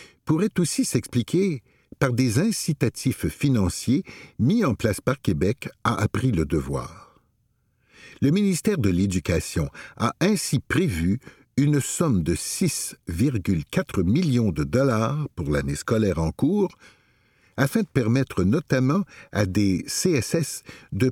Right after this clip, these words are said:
payer les droits d'études à ces programmes courts de personnes qu'ils emploient avec une tolérance d'engagement.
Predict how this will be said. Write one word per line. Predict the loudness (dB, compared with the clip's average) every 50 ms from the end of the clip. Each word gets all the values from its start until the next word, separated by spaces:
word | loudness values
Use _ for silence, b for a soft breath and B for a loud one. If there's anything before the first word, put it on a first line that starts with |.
| 0 _
payer | 0 0 2 2 2 2
les | 2 2 2
droits | 0 0 0 0 2
d'études | 2 0 -2 0 -2 -2 0 0
à | -2
ces | -4 -4 -6 -6
programmes | -2 -2 -2 -2 0 0 -2 -2 -2
courts | -2 -2 0 0 2 2 0 0
de | -2 -2
personnes | -2 0 -2 -2 -2 -2 -2 0 0 2 2 0 -2 B B B B B B B
qu'ils | -2 0 0 0 0 0
emploient | 0 0 0 0 0 0 0 0 -2
avec | -2 -2 -2 -2 0
une | -2 -2
tolérance | -2 _ -2 0 2 2 2 2 2 2 0 0 0
d'engagement. | 0 0 0 2 0 0 -2 -4 -6 -8 -8 -8